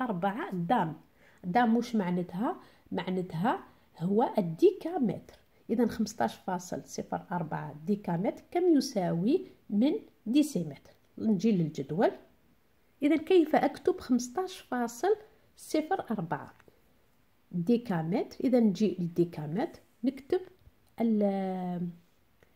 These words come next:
الآحاد تاع خمستاش. ما هو آحاد خمستاش؟ هو خمسة. إذا نكتب خمسة وهنا نكتب الواحد. لاحظوا معايا. إذا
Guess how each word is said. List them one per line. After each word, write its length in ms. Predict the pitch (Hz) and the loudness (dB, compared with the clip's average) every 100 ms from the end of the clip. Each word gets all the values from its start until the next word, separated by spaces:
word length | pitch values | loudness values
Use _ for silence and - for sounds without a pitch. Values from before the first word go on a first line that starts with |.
| - | 0
الآحاد 600 | 254 269 226 - 208 294 - - - | 2 2 0 -2 -2 0 -2 -12 -6
تاع 100 | 269 | -4
خمستاش. 640 | - 214 - - - - | 0 0 -2 -8 -8 -4
ما 80 | 233 | -2
هو 180 | 220 208 | 2 0
آحاد 400 | - - 196 - | 0 -4 -4 -4
خمستاش؟ 600 | 185 170 - 277 349 233 | -8 -8 -6 -4 -4 -2
هو 140 | 269 | -2
خمسة. 400 | 262 349 226 - - _ _ _ _ _ _ 180 | 0 0 0 -2 -18 _ _ _ _ _ _ -6
إذا 240 | 160 196 | -2 0
نكتب 460 | 285 - - 165 - | 0 -2 -6 -8 -6
خمسة 540 | - 170 170 185 208 - - _ _ - | -6 -6 -4 -4 -4 -6 -20 _ _ -8
وهنا 360 | 175 165 208 359 | -4 0 0 0
نكتب 400 | 359 - 339 349 | -2 -2 -2 2
الواحد. 400 | 254 170 - - - - _ | 2 0 -6 -16 -20 -20 _
لاحظوا 280 | 202 170 165 | -12 -8 -8
معايا. 380 | 151 143 165 330 - _ _ _ _ _ _ | -8 -8 -6 -8 -10 _ _ _ _ _ _
إذا 320 | 233 196 196 | 0 2 2